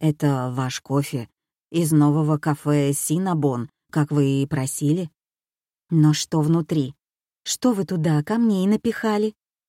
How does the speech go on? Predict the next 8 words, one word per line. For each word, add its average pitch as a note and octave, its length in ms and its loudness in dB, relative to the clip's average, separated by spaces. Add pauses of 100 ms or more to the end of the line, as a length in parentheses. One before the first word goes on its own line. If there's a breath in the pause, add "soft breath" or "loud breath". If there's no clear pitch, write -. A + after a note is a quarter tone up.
(320)
«Там C3+ 260 -2
булочка C#3+ 600 -2
с D3 100 -4
корицей». C#3 600 -4 (320)
«Что?» G3 600 -4 (800)
«Вы D3+ 200 -2
заказали D#3 580 0
кофе, D3 600 0